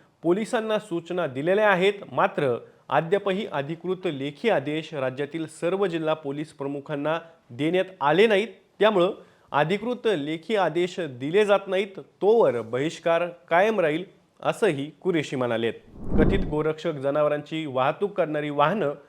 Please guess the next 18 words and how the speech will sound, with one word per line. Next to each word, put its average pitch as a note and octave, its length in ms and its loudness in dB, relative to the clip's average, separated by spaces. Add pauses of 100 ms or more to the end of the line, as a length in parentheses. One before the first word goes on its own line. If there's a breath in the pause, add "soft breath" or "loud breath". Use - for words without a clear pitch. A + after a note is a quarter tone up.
(300 soft breath)
अडवून G3+ 460 2 (100)
दमदाटी D#3 680 -2
करतायत, B2+ 440 2 (380 soft breath)
त्यासोबत G3 500 4
दहशतही F3 680 0
माजवतायत. F3+ 500 2 (460 loud breath)
गोरक्षकांच्या F3 840 4 (100)
या D3+ 420 0 (360)
धुडगुसामुळं D3+ 800 4 (340 loud breath)
राज्यातील F3 640 2 (200)
व्यापाऱ्यांवरती D3+ 1040 0
एक D3 200 -8
प्रकारे D3 340 -2
दहशत C3 380 -6
निर्माण E3+ 320 2
झालेली A#2 360 -2
आहे. G2 100 -8 (220)
तसंच F3+ 320 4